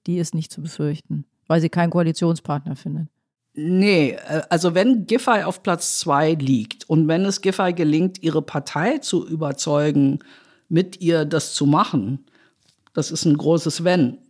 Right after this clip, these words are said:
Speaker 2: dann würde ich sagen, läuft's auf eine Große Koalition raus. Aber wenn Jarasch vorne liegt, die kriegt es nicht durch, mit der C D U zu regieren, dann haben die ein Problem.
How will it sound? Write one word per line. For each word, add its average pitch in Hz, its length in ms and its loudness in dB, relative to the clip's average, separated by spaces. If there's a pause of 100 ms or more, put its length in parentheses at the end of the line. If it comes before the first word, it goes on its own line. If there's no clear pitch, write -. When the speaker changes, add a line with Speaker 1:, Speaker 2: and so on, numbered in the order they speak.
Speaker 2:
dann 170 280 2
würde 175 180 2
ich 160 80 0
sagen, 156 420 2
läuft's 147 380 -2
auf 131 220 -6
eine 151 100 2
Große 143 300 -4
Koalition 147 500 0
raus. - 160 0
Aber 135 220 -2
wenn 139 140 2
Jarasch 175 440 0
vorne 127 380 -2
liegt, - 420 -16 (720)
die 147 560 0 (600)
kriegt 165 260 -4
es - 160 -4
nicht 151 360 4
durch, 101 280 -6
mit 117 160 -2
der 113 100 -4
C - 160 -6
D 131 120 -2
U 139 420 -4
zu 139 160 -2
regieren, 113 500 -4
dann 185 460 2 (240)
haben 160 240 2
die 160 120 2
ein 147 120 4
Problem. 117 520 -8